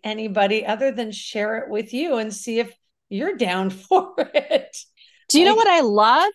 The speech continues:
Speaker 2: is I love that people are engaging with our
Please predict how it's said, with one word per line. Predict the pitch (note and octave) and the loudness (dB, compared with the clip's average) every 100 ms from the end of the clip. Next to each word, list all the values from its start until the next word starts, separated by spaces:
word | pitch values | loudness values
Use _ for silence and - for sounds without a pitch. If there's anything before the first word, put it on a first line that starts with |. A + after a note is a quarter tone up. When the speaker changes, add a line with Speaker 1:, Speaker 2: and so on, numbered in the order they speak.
| B3 | -2
Speaker 2:
is | B3+ A#3 | -4 -2
I | A#3 | -4
love | A3+ A3+ D4+ D#4 | -2 -2 -2 -4
that | A#3 | -8
people | - B3+ - B3+ B3 G#3+ | -8 -12 -4 -2 -2 0
are | G#3 G#3 G#3 | 0 0 -2
engaging | G3+ G#3 G3 G#3+ B3 C4+ A#3+ | -6 -8 -6 -6 -6 -8 -10
with | A3+ | -8
our | G#3+ | -8